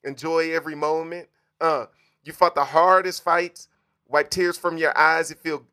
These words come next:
it feel good, don't it?" Like, bro, like, that's, like, that's a really good hook.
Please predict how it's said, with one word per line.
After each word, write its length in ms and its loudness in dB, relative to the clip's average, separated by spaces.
it 140 -12
feel 220 -2
good, 360 -8
don't 360 0
it?" 180 -16
Like, 200 -2
bro, 160 6
like, 200 -4
that's, 300 -2
like, 180 -2
that's 300 0
a 140 0
really 540 -2
good 340 0
hook. 520 0